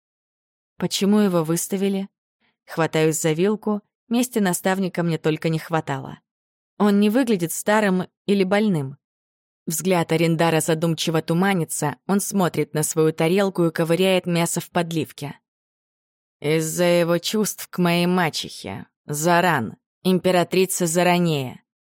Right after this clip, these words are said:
Драконы очень ревнивы, чудо, что отец не разорвал Дариана, когда узнал, что тот до неё домогался. Но это только между нами». Дарион не показался мне влюблённым, чахнущим в разлуке с объектом воздыхания.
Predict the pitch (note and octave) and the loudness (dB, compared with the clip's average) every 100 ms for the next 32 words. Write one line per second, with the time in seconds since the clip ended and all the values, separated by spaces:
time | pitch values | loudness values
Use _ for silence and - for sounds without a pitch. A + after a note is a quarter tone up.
0 | _ _ _ - - F3+ G#3+ A3 G#3+ G#3 | _ _ _ -6 0 0 2 2 4 2
1 | - G#3+ G#3 A3+ A3+ B3 F3+ C#3+ C3+ - | 2 2 2 2 4 4 2 0 -4 -8
2 | - - A#3+ C3+ - D3+ D3+ D3 E3 - | -8 -2 0 0 -2 -2 0 0 -2 -2
3 | E3+ E3 D#3+ E3 D#3+ D#3+ D#3+ E3+ D#3 D3 | -2 0 2 0 2 2 2 2 2 0
4 | C3+ C3+ C3+ D3+ - D3 D3 F3 F3 D#3 | -2 -4 -2 -4 0 0 0 0 0 0
5 | - C#3+ - F3 D#3+ D#3+ D#3 D#3 D#3 D#3 | -2 -4 0 -2 0 0 0 0 0 0
6 | D#3 D#3 C#3+ - - A2+ - _ _ _ | 0 0 -2 -2 -6 -8 -10 _ _ _
7 | _ _ _ - G3 E3 D3 D#3 D#3+ D3+ | _ _ _ -2 2 2 0 -2 -2 -4
8 | C#3+ - C#3 C3 F#2 - _ _ _ _ | -6 -6 -8 -8 -12 -18 _ _ _ _
9 | _ _ _ _ _ _ - G#3 G#3 G#3+ | _ _ _ _ _ _ -2 0 2 2
10 | G3+ G3 - G#3+ A3 G#3 A#3+ G#3+ F3+ C3+ | 2 0 -2 -2 0 -2 -2 0 -2 -2
11 | - D3 D3+ D3 D#3+ E3+ D#3+ C3 C#3 C#3+ | -4 -2 -2 0 0 0 -2 -2 -4 -6
12 | C#3 - D#3+ F#3 - E3 - D#3 D#3 D3+ | -6 -4 -2 -2 -2 -4 -2 -2 0 0
13 | F3 F3 - D#3+ D#3 D3 D#3 - D#3 D3+ | 0 -2 -2 -4 -4 -2 -2 0 -4 -2
14 | D#3 - E3 D#3 C3+ C3 B2+ | -4 -4 -4 -2 -4 -6 -10